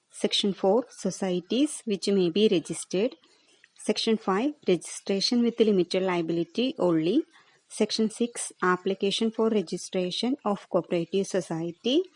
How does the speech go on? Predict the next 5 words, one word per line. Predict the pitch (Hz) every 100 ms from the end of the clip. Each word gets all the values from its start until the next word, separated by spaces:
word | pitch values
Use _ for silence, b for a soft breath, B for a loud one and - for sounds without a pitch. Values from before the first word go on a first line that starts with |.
| b b b b
Section | - 202 - 214
seven, | - 196 160 233 392 _ 180
registration. | 185 - 170 - 185 180 170 - 320 - _ _ _
Section | - 214 214 - 214 -
eight, | 185 240 -